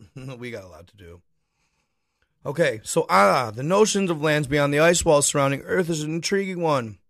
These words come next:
As Dan, I can assure you that beyond those icy boundaries lies a world of uncharted territories and hidden wonders. Vast continents with breathtaking landscapes,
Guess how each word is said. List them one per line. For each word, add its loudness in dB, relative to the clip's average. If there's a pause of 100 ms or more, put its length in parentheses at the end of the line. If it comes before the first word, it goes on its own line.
(560)
As -6
Dan, 0
I 2
can -4
assure 0
you 0
that -2
beyond 2
those 0
icy -2
boundaries 2
lies 2
a -2
world 0
of -6
uncharted 0
territories -2
and -12
hidden -6
wonders. -4 (1040)
Vast 0
continents -4
with -14
breathtaking -6
landscapes, -6